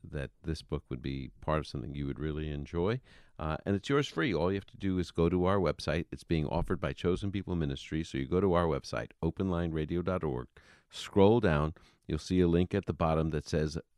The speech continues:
"a free gift from Chosen People Ministries." Click on that, and they'll send you this wonderful coffee table size book with pictures of the land and the people of Israel.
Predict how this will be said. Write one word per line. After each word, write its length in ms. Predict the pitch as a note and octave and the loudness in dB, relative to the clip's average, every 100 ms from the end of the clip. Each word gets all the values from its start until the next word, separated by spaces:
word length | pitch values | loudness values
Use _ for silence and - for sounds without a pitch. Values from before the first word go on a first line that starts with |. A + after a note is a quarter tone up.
| _ | _
"a 80 | - - | -8 -6
free 220 | - G#2 | 0 0
gift 280 | F2 F#2 - | 2 0 0
from 140 | - | -8
Chosen 380 | C#2 - E2+ E2+ | -4 -2 -2 -2
People 260 | E2+ E2+ F2 | -6 -4 -2
Ministries." 600 | D#2+ D2+ - D#2 D2+ - _ _ _ - | -2 -2 -4 -4 -4 -8 _ _ _ -8
Click 260 | - A2+ | -4 0
on 100 | B2 G#2+ | 0 0
that, 200 | D#2+ - | -2 -2
and 100 | G2 | -2
they'll 120 | G#2 | -2
send 280 | - B2+ B2 | 0 -2 0
you 120 | E2 | -2
this 200 | C2+ - | -2 -6
wonderful 580 | E2+ G#2+ - - C2+ C2+ | -6 -4 -6 -4 -4 -4
coffee 480 | - D#2+ - G2+ G2+ - _ _ _ - | -4 -6 -4 -8 -8 -14 _ _ _ -8
table 300 | D#2 D#2+ E2 | -4 -2 -4
size 560 | - - C2+ C#2 D2 - - | -6 -4 -2 -2 -6 -10 -10
book 320 | - D#2 - - - - - | -4 -4 -6 -20 -20 -20 -8
with 220 | D#2 - | -8 -6
pictures 420 | - F2+ - E2+ | -6 -6 -4 -6
of 80 | D#2+ | -6
the 100 | B1+ | -6
land 340 | A#1+ C2 D2 D2 | -6 -4 -4 -6
and 120 | C2+ | -10
the 40 | |
people 320 | - D#2 - | -10 -10 -6
of 80 | D#2 | -6
Israel. 360 | C#2 - C2+ | -6 -6 -8